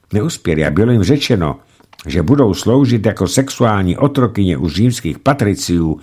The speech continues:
včetně jejich otroků, teutonské ženy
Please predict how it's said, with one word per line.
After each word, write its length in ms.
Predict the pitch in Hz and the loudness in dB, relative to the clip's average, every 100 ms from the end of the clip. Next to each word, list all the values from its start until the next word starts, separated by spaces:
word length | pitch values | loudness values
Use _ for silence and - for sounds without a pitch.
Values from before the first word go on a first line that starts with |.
| - - | -12 -8
včetně 520 | - 143 135 98 90 | 2 2 2 0 0
jejich 420 | 98 101 80 - | 2 2 0 0
otroků, 800 | 156 - 85 - 82 80 95 131 - _ | -2 0 -2 -2 -4 0 0 -2 -8 _
teutonské 680 | 92 110 113 131 127 123 101 | 0 2 2 0 0 0 2
ženy 500 | 65 82 80 92 123 | 0 -2 0 0 -2